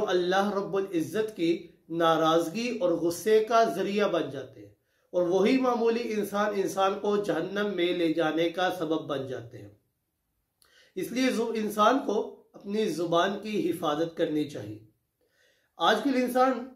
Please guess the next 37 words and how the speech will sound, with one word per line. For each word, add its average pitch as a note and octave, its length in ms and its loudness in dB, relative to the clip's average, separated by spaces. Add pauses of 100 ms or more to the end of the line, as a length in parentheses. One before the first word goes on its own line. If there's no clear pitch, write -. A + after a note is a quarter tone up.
(200)
अपनी G3+ 340 -2
ज़ुबानों G#3 480 4
को A#3+ 240 0
कैंचियों A3 540 -2
की A3+ 160 -8
तरह F#3+ 340 0
चलाया E3+ 400 2
करते D#3+ 320 -6
हैं G2 160 -16 (680)
और E3+ 160 -2
जो C#4+ 240 6
कुछ D4 180 8
दिल C4 220 4
में C4+ 160 2
आता G3 260 0
है F3 180 -4 (420)
बेधड़क G#3+ 720 4
अपनी G#3 260 -2
ज़ुबानों F3+ 460 0
से G3 200 -6
कह E3 240 -2
दिया D#3+ 220 0
करते - 340 -10
हैं। A2+ 140 -14 (500)
ये F#3+ 200 4
नहीं A3+ 240 4
देखा C4 300 2
करते C4 340 0 (360)
कि F3+ 100 -4
ये G3+ 180 2
हम A3+ 260 0
अच्छी F3+ 340 -4
बात A#3+ 300 2
कह G#3 160 2
रहे A3 260 2
हैं A3+ 220 2
या A3+ 100 -2